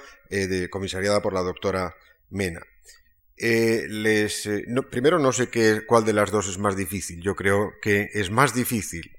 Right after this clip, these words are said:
la expo-, organizar la exposición y probablemente más meritoria, y desde luego requiere y re-, ha requerido el poder llegar a esa exposición,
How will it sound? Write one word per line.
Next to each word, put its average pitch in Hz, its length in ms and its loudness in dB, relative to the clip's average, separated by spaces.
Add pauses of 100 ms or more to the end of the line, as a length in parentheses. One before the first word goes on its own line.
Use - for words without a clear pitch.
(180)
la 92 400 0
expo-, 95 400 -8
organizar 98 440 0
la 101 100 0
exposición 95 680 -2 (500)
y 120 280 -2
probablemente 117 880 4 (440)
más 123 340 2
meritoria, 90 640 -4
y 90 40 -8
desde 92 260 -6
luego 104 400 2 (260)
requiere 120 800 0
y 98 160 -4
re-, 90 200 -6
ha 107 120 2
requerido 98 560 0
el 85 80 -8
poder 110 340 6
llegar 104 320 4
a 98 120 6
esa 95 180 -2
exposición, 107 640 0